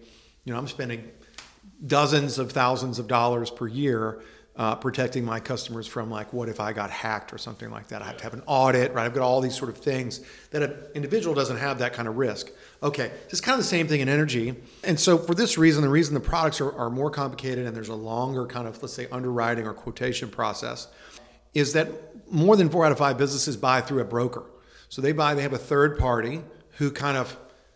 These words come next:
fills the role of both outsourced purchasing agent as well as market expert.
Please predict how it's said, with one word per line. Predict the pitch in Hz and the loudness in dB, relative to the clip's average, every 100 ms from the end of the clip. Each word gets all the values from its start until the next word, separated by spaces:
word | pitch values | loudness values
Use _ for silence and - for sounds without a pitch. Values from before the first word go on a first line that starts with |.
| _ - | _ -4
fills | 156 156 156 | 0 0 0
the | 160 | -2
role | 139 139 139 | -2 0 0
of | 123 123 | 0 -2
both | 131 123 - | -4 -4 -4
outsourced | 139 156 - 165 143 127 - | -4 -2 -2 2 2 2 -6
purchasing | - 156 156 156 - 131 135 | -4 -2 0 0 -2 -2 -4
agent | 123 110 151 - - - 131 | -4 -4 -6 -10 -20 -6 -2
as | 135 | -2
well | 120 139 151 165 | 0 2 4 4
as | 139 131 135 123 - - - _ | 4 4 2 -2 -8 -12 -20 _
market | 180 170 139 143 156 151 147 | -8 -2 2 2 2 0 0
expert. | 151 147 - 110 - | 0 0 -2 -6 -10